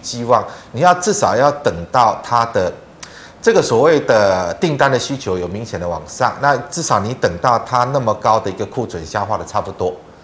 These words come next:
好，那到时候呢，看有没有表现机会。现在来看，它就是一个跌势，那你不用去寄望它什么时候会止跌哦。如果我们就技术面来看，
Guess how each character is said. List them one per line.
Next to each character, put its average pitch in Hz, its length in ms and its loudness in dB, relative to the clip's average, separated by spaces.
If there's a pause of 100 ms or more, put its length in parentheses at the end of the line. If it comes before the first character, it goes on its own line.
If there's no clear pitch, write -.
(140)
好， 87 180 -2
那 123 200 4
到 135 180 2
时 - 160 -6
候 120 160 2
呢， 107 200 0 (260)
看 120 140 -2
有 92 80 -4
没 95 100 -6
有 107 80 0
表 90 180 -4
现 98 220 -8
机 113 120 -8
会。 123 80 -2
现 139 200 -8
在 135 140 -2
来 104 140 0
看， 123 260 0 (260)
它 120 80 0
就 117 140 -4
是 117 100 -10
一 107 60 -8
个 104 100 -6
跌 85 180 -10
势， 98 300 -10
那 127 100 -6
你 120 60 -4
不 98 140 -6
用 113 120 0
去 113 140 -8
寄 110 240 -10
望 104 180 0
它 101 140 -6
什 95 160 -14
么 82 100 -12
时 101 140 -8
候 98 100 -2
会 101 100 -6
止 - 200 -16 (100)
跌 - 100 -16
哦。 - 40 -12 (340)
如 202 100 2
果 190 80 6
我 131 40 6
们 135 80 -2
就 180 80 2
技 185 180 -2
术 196 140 -2
面 170 200 0
来 104 120 2
看， 123 400 0